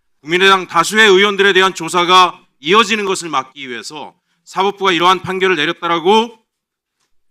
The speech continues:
의심하고 있습니다. 저는 이 부분이 대단히 중요하다라고 생각합니다. 아, 판결문에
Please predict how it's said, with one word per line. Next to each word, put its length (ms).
의심하고 580
있습니다. 480
저는 200
이 80
부분이 220
대단히 300
중요하다라고 480
생각합니다. 800
아, 520
판결문에 680